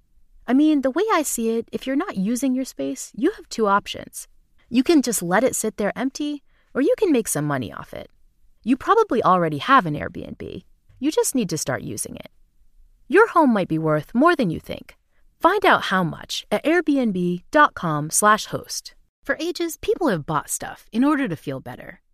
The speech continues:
Our attempts at retail therapy involve things like clothes, electronics, furniture,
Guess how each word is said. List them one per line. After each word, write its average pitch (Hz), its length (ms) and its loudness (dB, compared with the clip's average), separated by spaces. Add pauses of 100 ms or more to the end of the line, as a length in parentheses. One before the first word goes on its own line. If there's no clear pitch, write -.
(380)
Our 240 120 0
attempts 370 340 -6
at - 120 -4
retail 180 360 -4
therapy 175 520 -6
involve 285 360 -2
things 240 260 -6
like 156 180 -6
clothes, 285 560 -6
electronics, 254 760 -4
furniture, 277 720 -4